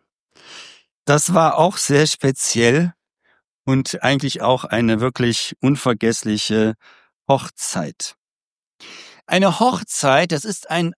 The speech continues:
Aufbruch in ein neues Leben. Zwei Menschen kommen zusammen, geben sich ihr Ja, wolle miteinander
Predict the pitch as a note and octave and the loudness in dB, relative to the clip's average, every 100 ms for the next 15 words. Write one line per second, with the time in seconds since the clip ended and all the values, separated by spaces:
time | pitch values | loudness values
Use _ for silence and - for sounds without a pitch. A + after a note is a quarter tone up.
0 | _ C#3+ G#3 A#3 - - A2+ G#2+ F#2 - | _ 0 2 0 -4 -12 -6 -4 -4 -8
1 | - E3 F3+ C#3+ D3 D3+ F#3 E3+ - C3 | -4 -2 0 0 2 2 2 0 -4 -4
2 | B2+ D#3 F#3+ A2 G2+ - - D#3 G#3 G#3+ | 0 0 0 -4 -6 -8 0 2 4 2
3 | E3+ G3 A#3 - B2+ A#2 - G#3+ A3 G3 | 2 2 0 -4 -6 -8 -2 0 2 -2
4 | - D#3+ D#3+ F3 F3+ A#2+ A2 D3 A3 G3 | -6 -4 0 0 0 -2 -2 -2 -2 -2
5 | E3 E3 - D3 C3 D3 D3 B2 D3+ - | -4 -6 -6 -4 0 2 4 2 0 -6
6 | - - D3 F3+ D3 F3 - C3+ B2+ C3 | -20 -2 2 4 2 2 0 -2 0 2
7 | C#3 B2+ B2 | 2 2 2